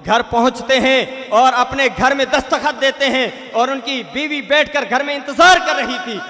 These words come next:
आप वहाँ बैठे, बैठने के बाद थोड़ी बात हुई, बात होने के बाद आपने अपना हाथ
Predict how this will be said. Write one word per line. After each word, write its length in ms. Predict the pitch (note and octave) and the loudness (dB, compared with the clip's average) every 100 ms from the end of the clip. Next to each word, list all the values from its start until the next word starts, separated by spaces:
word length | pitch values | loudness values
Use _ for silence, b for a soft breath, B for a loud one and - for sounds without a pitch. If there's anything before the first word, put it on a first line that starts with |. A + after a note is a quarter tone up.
| - - | -10 0
आप 260 | A3 B3 A#3+ | 2 4 2
वहाँ 300 | A3 B3 A#3 | 0 2 4
बैठे, 360 | C4 C4+ C#4 A#3 - - - | 4 4 2 0 -2 -10 -2
बैठने 340 | B3 C4 C4+ | -2 -2 -4
के 120 | B3+ | -6
बाद 560 | A#3 A#3 C4+ B3 - - | 0 4 4 4 -4 -2
थोड़ी 300 | A3 B3+ C4+ | 2 2 2
बात 380 | C4 A#3 D4 D4 | 2 6 6 4
हुई, 260 | C#4 D#4+ C#4+ D4+ - - | 0 0 0 -4 -10 2
बात 280 | B3+ D4+ D4 | 4 4 2
होने 220 | C#4 D#4 | -2 -2
के 140 | D4+ | 0
बाद 480 | D4+ E4+ E4 - - B3 | 4 4 4 -2 -4 2
आपने 440 | D#4 D#4+ E4 E4 | 4 4 0 0
अपना 240 | D#4+ D#4+ | 0 0
हाथ 320 | D4+ C4+ E4 | 2 4 4